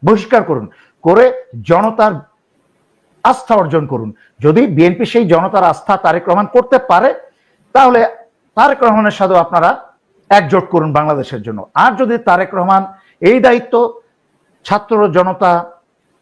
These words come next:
ভারত বিরোধী ছাত্র জনতা সবাই তারেক রহমানের উপর, তারেক রহমানের উপর ছেড়ে দিল, তারেক রহমানের এখন নিজ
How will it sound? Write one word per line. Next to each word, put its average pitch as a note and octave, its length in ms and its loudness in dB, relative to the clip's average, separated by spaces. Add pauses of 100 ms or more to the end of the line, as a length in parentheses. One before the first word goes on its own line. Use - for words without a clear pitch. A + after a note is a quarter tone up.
(160)
ভারত A3+ 340 2
বিরোধী F3+ 440 0 (220)
ছাত্র F3 220 -4 (100)
জনতা E3 340 -2
সবাই D3+ 260 -2
তারেক F#3+ 380 0
রহমানের E3 340 0
উপর, D#3 200 -4 (300)
তারেক F#3+ 280 0
রহমানের F#3 380 0
উপর F#3 180 -2
ছেড়ে D#3+ 240 -2
দিল, E3+ 160 2 (880)
তারেক C4+ 280 2
রহমানের A3 400 2
এখন G3+ 140 -2
নিজ A#3 220 4